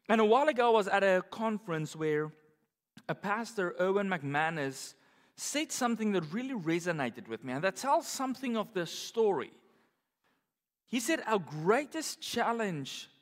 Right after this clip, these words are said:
is not overcoming the weight of failure." We believe that's a great challenge, right? When I fail, it's so heavy on me. Like, how do I get through this?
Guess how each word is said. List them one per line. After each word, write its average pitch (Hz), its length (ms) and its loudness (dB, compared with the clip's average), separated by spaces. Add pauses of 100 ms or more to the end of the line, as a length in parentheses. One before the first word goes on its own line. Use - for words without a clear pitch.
is 156 220 -4
not 202 480 2
overcoming 196 720 -2
the 170 100 -4
weight 151 320 0
of 151 100 -2
failure." 127 720 -8 (720)
We 147 120 -8
believe 254 280 2
that's 160 220 2
a 147 60 -4
great 131 260 0
challenge, 98 400 -4
right? 160 160 4
When 214 160 0
I 180 120 4
fail, 214 460 2
it's 131 160 0
so 214 160 2
heavy 190 380 2
on 131 100 0
me. 127 80 -4
Like, 120 200 -4
how 202 180 0
do 220 120 -2
I 214 60 0
get 185 300 -8
through 208 220 -6
this? 107 260 -8